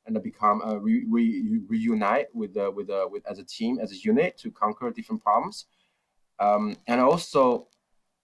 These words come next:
every time you fight, you, you, you grow from it, you, you learn something from it, and it become a company culture. That's, that's a, I think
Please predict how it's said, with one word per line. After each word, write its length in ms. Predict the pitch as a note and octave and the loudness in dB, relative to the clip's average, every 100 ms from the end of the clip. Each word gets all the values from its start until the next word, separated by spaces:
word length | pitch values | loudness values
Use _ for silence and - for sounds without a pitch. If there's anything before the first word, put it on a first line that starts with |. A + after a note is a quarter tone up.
| _ | _
every 160 | D#3 E3+ | -4 -4
time 300 | E3 D#3 D3 | -4 -2 -2
you 100 | C3 | -4
fight, 460 | - B2 B2 D#3+ - _ _ _ _ | -2 2 2 2 -8 _ _ _ _
you, 160 | B2+ C#3 | -4 0
you, 260 | C3 C#3+ - | 0 0 0
you 100 | C3+ | -4
grow 400 | A2+ B2+ C3 F3+ | 0 2 4 4
from 280 | - B2 F#2 | 2 -2 -2
it, 160 | D#2+ - | -6 -8
you, 160 | G#2+ | -8
you 140 | A#2 A#2+ | -2 0
learn 240 | B2+ D#3+ | 2 2
something 340 | - A#2+ G#2 F2+ | 0 -4 -4 -8
from 220 | E2+ E2+ | -8 -10
it, 80 | - | -10
and 100 | F#2+ | -12
it 60 | |
become 280 | F#2 - G#2 | -12 -8 -8
a 40 | |
company 340 | G#2 A#2 A2+ A#2 | -4 -6 -4 -6
culture. 500 | - E3 - - - _ _ _ _ _ - | -2 -4 -4 -10 -12 _ _ _ _ _ -2
That's, 320 | - - - | -2 -2 -8
that's 280 | B2+ D3 D3 | 0 0 2
a, 240 | C3 C3 A#2 A#2+ | 0 0 0 0
I 80 | - | 0
think 200 | D3+ | -2